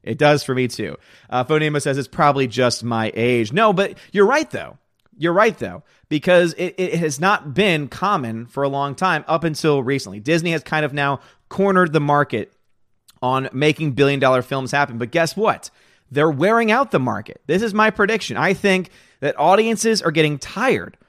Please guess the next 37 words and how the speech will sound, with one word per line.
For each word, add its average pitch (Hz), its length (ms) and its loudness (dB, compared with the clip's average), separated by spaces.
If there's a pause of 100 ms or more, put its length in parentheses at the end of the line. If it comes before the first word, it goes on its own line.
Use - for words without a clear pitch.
(420)
of 135 100 0
a 135 40 -2
lot 165 220 4
of 196 60 -2
the 156 60 -2
same 190 480 0
old 180 260 2
stuff. - 520 -6 (260)
They're 135 120 -6
getting 147 180 -2
tired 175 380 4
of 190 80 0
the 185 80 0
same 180 320 -2
old 165 180 -2
stuff. 123 420 0 (260)
They're 143 100 -2
getting 143 260 0
tired 185 460 2
of 165 240 0
the 156 80 -6
popcorn 170 480 -2
action 185 340 -2
flick. 143 380 -2 (400)
And 160 100 -2
I 180 140 2
honestly 196 400 4
think 202 360 -2
that 156 360 0
you're 160 120 0
gonna 156 280 -2
start 175 240 0
to 170 60 -6
see 175 220 -2
a 175 100 2
trend 165 380 -4
downwards. 131 600 -6